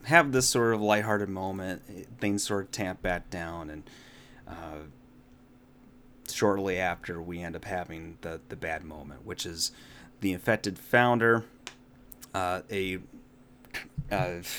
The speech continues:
altercation ensues. It's very frantic. Uh, first of all, E-, Ellie, you know,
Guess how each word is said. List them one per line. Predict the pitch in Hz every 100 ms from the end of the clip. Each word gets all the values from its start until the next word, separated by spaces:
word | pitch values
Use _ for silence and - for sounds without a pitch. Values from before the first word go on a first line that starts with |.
| - -
altercation | 123 127 127 127 127 127 117 - -
ensues. | 110 107 117 107 101 98 - - - - -
It's | 110
very | 98 107 110 117
frantic. | - - 117 113 - 113 113 - -
Uh, | 101 95 87 - - -
first | - 107 -
of | 110 101
all, | 101 98
E-, | - 107
Ellie, | 110 110 107 101 - - - -
you | -
know, | 98